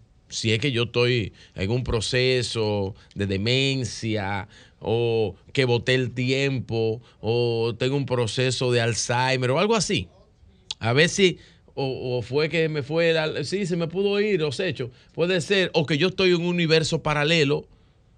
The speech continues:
y hay cosas que están ocurriendo que yo no estoy en mi universo, no estoy en mi hilo conductual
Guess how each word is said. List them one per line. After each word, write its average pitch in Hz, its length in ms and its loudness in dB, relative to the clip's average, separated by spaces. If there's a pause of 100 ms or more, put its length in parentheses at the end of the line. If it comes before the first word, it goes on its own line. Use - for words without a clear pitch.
(360)
y 131 180 2
hay 135 180 2
cosas 156 320 -2
que 135 80 -2
están 143 240 -2
ocurriendo 175 580 0
que 135 160 0
yo 120 400 0
no 131 180 -2
estoy 135 220 -2
en 143 80 -2
mi 143 80 -2
universo, 147 440 0
no - 20 0
estoy 143 200 -2
en 151 120 -2
mi 165 220 2
hilo 123 280 0 (220)
conductual 139 880 0